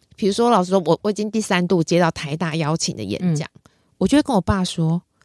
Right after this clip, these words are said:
Speaker 1: ，“哎，台大，哎，而且我如果可以对这些学生”，当然他那个场次有，也有开放一些一般民众进场，我就说，“我觉得为什么我现在会愿意接学校演讲，是因为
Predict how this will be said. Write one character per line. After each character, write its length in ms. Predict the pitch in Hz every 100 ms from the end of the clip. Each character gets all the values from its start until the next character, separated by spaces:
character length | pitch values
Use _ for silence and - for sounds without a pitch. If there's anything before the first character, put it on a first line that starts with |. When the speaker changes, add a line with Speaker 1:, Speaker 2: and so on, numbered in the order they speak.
| -
Speaker 1:
，“哎， 80 | 196
台 240 | 185 160
大， 200 | 170 226
哎， 320 | 185 - - 196 _ _ _
而 120 | -
且 240 | 285 302 220
我 180 | 170 165
如 160 | 214
果 160 | 262 190
可 140 | -
以 100 | 220
对 320 | 170 233 180 170 _ _ _ _ _ _ _ _ _ _
这 120 | - 285
些 320 | 254 233 226
学 300 | - 185 165
生”， 320 | - 175 165 -
当 140 | 311
然 80 | 294
他 200 | 233 254
那 180 | 269 240
个 120 | 196
场 240 | 196 196 175
次 280 | - 214 190
有， 280 | 127 147 -
也 180 | 180 202
有 120 | 220 151
开 200 | 190 180
放 160 | 185 - _ _ - - -
一 80 |
些 180 | 208 196 196 - -
一 80 | -
般 180 | 202 196
民 180 | 170
众 220 | 165 170 156
进 180 | 160
场， 140 | 147 -
我 100 | -
就 100 | 190
说 280 | 320 - 311 - - - -
，“我 100 | -
觉 160 | 262 320
得 160 | 370 294
为 100 | 285
什 140 | 330 202
么 100 | 175
我 220 | - 160
现 220 | - 233
在 160 | 214 196
会 200 | - 247
愿 220 | 214 214 208
意 140 | 208
接 200 | - 156
学 200 | 175 165
校 180 | 170 185
演 240 | 160 151
讲， 240 | 165 160 -
是 160 | -
因 80 | 233
为 100 | 233